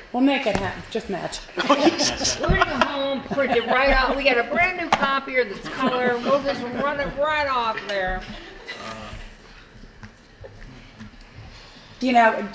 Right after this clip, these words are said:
Speaker 1: when, when this had first come up as a mandate from the state two, three years ago, um, I had brought this to the Frontier School Committee, and I was concerned about it because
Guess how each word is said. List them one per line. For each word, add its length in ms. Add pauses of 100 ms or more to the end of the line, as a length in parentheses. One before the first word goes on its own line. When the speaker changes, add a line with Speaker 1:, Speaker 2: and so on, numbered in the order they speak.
(200)
Speaker 1:
when, 280
when 260
this 200
had 160 (640)
first 360
come 180
up 160
as 160
a 40
mandate 800
from 140
the 80
state 480 (280)
two, 180
three 300
years 300
ago, 380 (720)
um, 480 (760)
I 120
had 240
brought 280
this 200
to 120
the 80
Frontier 520
School 260
Committee, 500
and 120
I 100
was 220
concerned 480
about 320
it 160
because 520